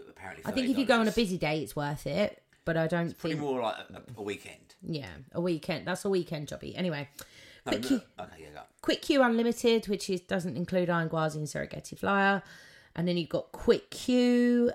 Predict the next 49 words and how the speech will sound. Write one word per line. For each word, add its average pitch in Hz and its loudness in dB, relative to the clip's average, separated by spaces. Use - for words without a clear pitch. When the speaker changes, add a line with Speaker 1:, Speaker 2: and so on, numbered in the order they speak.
Speaker 2:
and 156 2
then 170 2
you've 165 0
got - -6
Quick - 0
Queue 185 2
Junior. 160 0
So 156 -6
Quick - -8
Queue 185 0
Junior 175 0
is 165 -2
all 175 0
the 165 0
children's 160 -6
rides. - -16
Um, 156 -2
you 147 -8
can 156 -6
get, 143 -8
uh, 143 -6
it's 160 -8
obviously 165 -2
a 180 2
lot 185 2
of - -2
people 175 0
on 165 0
the 160 0
weekends. 151 -2
That 175 -2
might 165 -8
be 156 -6
a 151 -6
good 143 -8
idea 143 -6
if 139 -10
they're 143 -4
taking 143 -10
their 135 -10
kids, - -6
and 160 -2
it's, - -8
and 165 -4
they're 156 0
solely 156 0
doing 156 -2
their 147 -4
day 143 -4